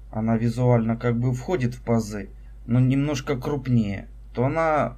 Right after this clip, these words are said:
через какое-то время эти пазы будут, будет разбивать и расшатывать. Или наоборот, деталь слишком маленькая и будет сама разбиваться в этих пазах о стены. Точно так же и города.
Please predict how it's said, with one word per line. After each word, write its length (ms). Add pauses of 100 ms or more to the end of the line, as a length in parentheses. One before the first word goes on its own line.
через 240
какое-то 420
время 300
эти 160
пазы 360
будут, 400 (320)
будет 400
разбивать 580
и 40
расшатывать. 800 (380)
Или 180
наоборот, 480
деталь 460 (320)
слишком 420
маленькая 580
и 140
будет 360
сама 460 (520)
разбиваться 800
в 80
этих 500 (180)
пазах 600 (180)
о 140
стены. 540 (340)
Точно 300
так 220
же 180
и 20
города. 600